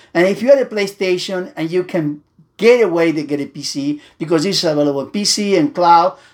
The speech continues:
and the Xbox Series X, it's gonna be amazing. Try it. Get to used to, to this, because Halo is back, baby. Halo is absolutely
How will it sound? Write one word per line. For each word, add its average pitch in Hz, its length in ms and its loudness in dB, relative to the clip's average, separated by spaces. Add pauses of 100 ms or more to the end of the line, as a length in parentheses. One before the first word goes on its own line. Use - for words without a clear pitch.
and 160 160 -2
the 160 60 2
Xbox 160 340 0
Series 147 320 -2
X, 165 300 -2 (1700)
it's 208 160 0
gonna 190 160 2
be 147 160 4
amazing. 147 600 0 (120)
Try 214 380 4
it. - 240 -2 (960)
Get 285 240 0
to 226 100 0
used 185 340 -4
to, 170 160 0
to 156 120 -6
this, 160 320 0
because - 480 -4 (560)
Halo 247 600 4
is 156 140 -4
back, 170 460 0
baby. 143 440 0 (160)
Halo 208 520 4
is 165 340 -2
absolutely 180 960 -2